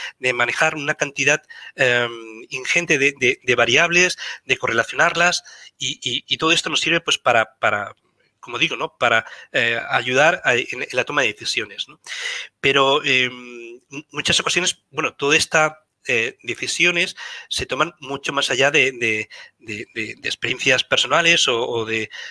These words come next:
de, de experiencias, eh, colectivas, ¿no? Y, y, y nos basamos en, en, en, en lo que nos dicen, ¿no? Lo, los datos. Y a veces lo que nos dicen los datos, los datos es un arma de doble filo, porque nos pueden ayudar a tomar decisiones correctas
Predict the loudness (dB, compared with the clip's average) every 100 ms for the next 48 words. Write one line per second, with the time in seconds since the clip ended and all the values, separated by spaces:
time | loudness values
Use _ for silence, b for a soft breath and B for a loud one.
0 | B -14 -12 -10 -10 -4 -6 0 2 4
1 | 4 2 2 -4 -8 -18 -20 _ -4 -4
2 | 0 2 2 -2 -6 -6 -6 -6 -8 B
3 | B -6 -4 0 2 4 2 0 -4 B
4 | B -6 -4 -4 -8 -8 -4 -2 -2 0
5 | 0 0 -6 -8 -10 B B B -6 -2
6 | -2 2 2 2 0 0 4 2 0 B
7 | B -4 -2 -2 0 0 -2 -2 0 0
8 | 0 -2 -4 -4 -2 0 0 2 2 2
9 | 0 0 -4 -2 -2 -2 -8 -4 0 4
10 | 4 4 2 4 0 0 -8 -4 0 0
11 | 0 B B B B _ _ _ 2 2
12 | 2 -2 -2 -6